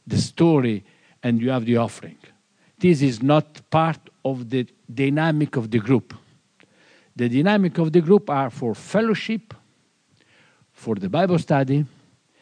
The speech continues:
and for outreach. Now we are here six.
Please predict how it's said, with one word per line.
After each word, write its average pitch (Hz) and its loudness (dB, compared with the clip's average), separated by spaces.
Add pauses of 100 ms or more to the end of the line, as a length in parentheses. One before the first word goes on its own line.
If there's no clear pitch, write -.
(320)
and 123 -4
for 123 2
outreach. 120 -8 (1040)
Now 165 4
we 156 2
are 156 2
here 147 0
six. - -4